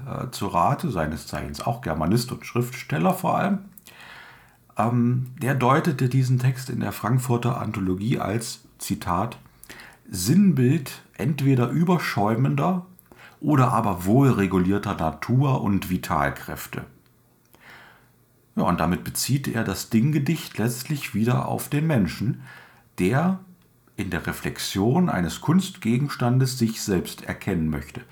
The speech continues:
Die menschliche Natur spiegele sich demnach hier in diesem Brunnen und werde quasi hymnisch als Wechselspiel von Aktivität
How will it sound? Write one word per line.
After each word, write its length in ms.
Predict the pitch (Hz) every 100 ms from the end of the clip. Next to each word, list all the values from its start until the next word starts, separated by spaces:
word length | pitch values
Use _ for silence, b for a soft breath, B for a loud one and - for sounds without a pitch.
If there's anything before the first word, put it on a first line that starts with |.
| B B B B B -
Die 140 | 120
menschliche 680 | 110 120 160 - 123 120 92
Natur 560 | 90 - 139 90 82 -
spiegele 720 | - - - 170 185 165 151
sich 300 | 135 131 123
demnach 480 | 117 117 120 110 -
hier 400 | - 123 139 131
in 160 | 110 101
diesem 280 | 98 90
Brunnen 520 | 85 104 135 180 180 B B B B B B B _ _
und 180 | - 117
werde 220 | 117 113
quasi 400 | 113 - 110 107 98
hymnisch 640 | 101 156 170 151 147 - -
als 640 | - 95 101 101 - - - _ _ _ - _
Wechselspiel 1040 | - 135 - - 156 147 - - 123 135 131
von 300 | - 95 -
Aktivität 1040 | - - - - 120 120 120 110 113 117